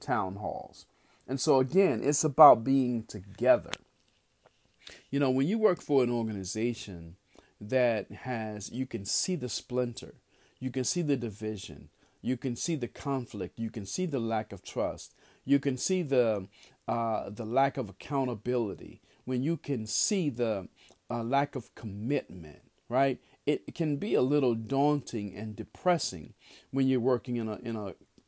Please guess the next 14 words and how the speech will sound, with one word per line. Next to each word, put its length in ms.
organization 840
like 260
that, 260
right? 360
And 160
then 220
where 220
leadership 580
fails 560
to 140
really 400
take 440
the 200
organization 920